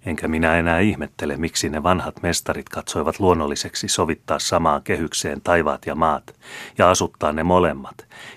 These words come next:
ja miksi heidän taulunsa kuitenkin tuntuvat niin inhimillisen luonnollisilta. Junan taas kulkiessa eteenpäin poistuu maisema poistumistaan ja laskeutuu Alppien ääriviiva yhä alemma,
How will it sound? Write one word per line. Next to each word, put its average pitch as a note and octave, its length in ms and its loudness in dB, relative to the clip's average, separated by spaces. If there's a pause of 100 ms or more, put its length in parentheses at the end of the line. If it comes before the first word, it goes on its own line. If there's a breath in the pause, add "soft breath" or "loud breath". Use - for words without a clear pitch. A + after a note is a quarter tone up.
ja - 80 4
miksi F#2 320 2
heidän D#2 240 0
taulunsa D#2 500 0
kuitenkin E2+ 480 -4
tuntuvat D#2 480 -6
niin D#2+ 200 -6
inhimillisen D#2 760 -2
luonnollisilta. - 960 -6 (1800 soft breath)
Junan C#2 220 -4
taas D2+ 200 -8
kulkiessa - 540 -6
eteenpäin D2+ 520 -8
poistuu D2+ 360 -4
maisema D#2+ 480 0
poistumistaan - 840 -4 (280)
ja F2+ 80 0
laskeutuu E2 520 0
Alppien D#2 540 0
ääriviiva D#2 640 -4
yhä D#2+ 260 -2
alemma, D2+ 500 -4